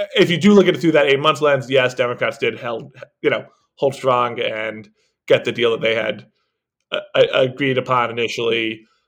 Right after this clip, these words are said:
more or less. I mean, I think we'll, there will be debate over, you know, the sixteen billion that we've been talking about, the ten billion in I R S and six billion,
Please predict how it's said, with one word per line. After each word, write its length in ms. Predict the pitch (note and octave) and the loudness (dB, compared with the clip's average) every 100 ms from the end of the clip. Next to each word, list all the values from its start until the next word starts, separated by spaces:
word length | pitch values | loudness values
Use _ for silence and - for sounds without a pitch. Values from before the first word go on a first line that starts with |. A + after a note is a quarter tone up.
| _ | _
more 280 | D#3 E3+ D#3+ | 4 8 10
or 60 | C#3 | 8
less. 340 | B2+ B2 A#2+ | 6 4 2
I 120 | - | -2
mean, 140 | C3 C3+ | 0 0
I 100 | B2+ | 2
think 160 | C#3+ | 0
we'll, 240 | C3 B2+ B2 | 2 0 0
there 160 | - C3+ | 2 4
will 140 | C3 | 4
be 100 | B2+ | 2
debate 360 | B2 G#2+ A2+ A2+ | -4 -2 0 2
over, 480 | A2 A2+ A2 G#2+ G#2+ - - - _ | 2 2 2 2 -2 -10 -20 -20 _
you 100 | C3 | -2
know, 100 | A2+ | -2
the 80 | C3 | -4
sixteen 360 | B2 - A#2 | -10 -8 -10
billion 320 | A2 G#2+ A2 | -6 -4 -4
that 100 | A2 | -8
we've 120 | - G#2 | -12 -12
been 100 | G#2 | -8
talking 300 | A2 - A2+ | -8 -8 -12
about, 240 | A2+ A2 | -12 -12
the 60 | A#2 | -10
ten 200 | A2 G#2 | -12 -8
billion 320 | A2+ A#2 A#2 | -8 -8 -8
in 180 | A#2 A#2 | -10 -10
I 180 | A2+ | -8
R 80 | A2+ | -6
S 260 | A2+ B2+ - | -6 -8 -14
and 100 | A#2 | -18
six 180 | A2+ _ | -20 _
billion, 460 | A#2 A#2 A#2+ A#2+ | -10 -8 -10 -14